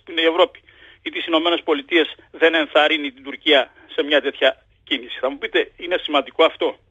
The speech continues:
Η Τουρκία δεν κάνει καμιά στρατιωτική ενέργεια αν δεν διασφαλίσει τη διεθνή υποστήριξη. Όσες φορές έκανε κάτι που είχε σχέση με την Ελλάδα και κέρδισε κάποιους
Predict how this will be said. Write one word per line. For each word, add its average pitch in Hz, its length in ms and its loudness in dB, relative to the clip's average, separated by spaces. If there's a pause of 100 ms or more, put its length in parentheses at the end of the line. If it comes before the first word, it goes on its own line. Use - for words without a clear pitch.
(180)
Η - 320 -20
Τουρκία 139 340 0
δεν 135 200 -4
κάνει 143 320 2
καμιά 135 460 -2
στρατιωτική 131 600 -4
ενέργεια 135 640 0 (440)
αν 151 260 0
δεν 143 140 -2
διασφαλίσει 123 720 -4
τη - 100 -14
διεθνή 120 300 -8
υποστήριξη. - 680 -8 (240)
Όσες 180 460 2
φορές 151 440 -2 (380)
έκανε 143 420 2
κάτι 147 320 0
που - 100 -14
είχε 131 160 -8
σχέση - 240 -4
με 120 100 -4
την - 180 -8
Ελλάδα 131 340 2 (340)
και 127 140 -2
κέρδισε 147 480 0
κάποιους 160 400 -2